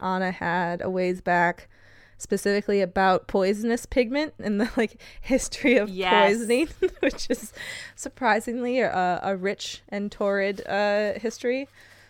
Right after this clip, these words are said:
Speaker 1: of people getting poisoned by
Speaker 2: Unsurprising,
Speaker 1: colors.
Speaker 2: really.
Speaker 1: Yeah. <laughs> People just died a lot. There's been a lot of people, and most of them have died, and there used to be more things that they died of.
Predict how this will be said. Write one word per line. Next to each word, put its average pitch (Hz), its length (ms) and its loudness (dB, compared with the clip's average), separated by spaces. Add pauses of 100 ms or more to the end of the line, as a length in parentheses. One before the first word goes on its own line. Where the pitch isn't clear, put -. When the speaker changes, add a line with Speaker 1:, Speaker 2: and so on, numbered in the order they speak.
(120)
Speaker 1:
of - 140 -20
people 214 200 -6
getting 226 220 -4
poisoned 226 320 -4
by 226 240 -2
Speaker 2:
Unsurprising, 147 80 -10
Speaker 1:
colors. 254 320 -2
Speaker 2:
really. 175 260 -8
Speaker 1:
Yeah. 185 180 -2 (760)
<laughs> - 800 -20
People 320 260 -2
just 269 240 0
died 208 240 2
a 202 60 -2
lot. 175 240 -4
There's 226 160 -6
been 226 160 -6
a 240 60 -4
lot 202 180 -4
of 196 40 -16
people, 208 300 -6
and 180 240 -8
most 190 240 -8
of 185 80 -12
them 185 140 -8
have 170 120 -10
died, 180 360 -4 (420)
and 185 180 -10
there 180 80 -6
used 185 200 -10
to - 60 -16
be 185 100 -6
more 185 200 -6
things 185 300 -10
that - 140 -14
they - 80 -14
died 185 240 -8
of. 196 140 -10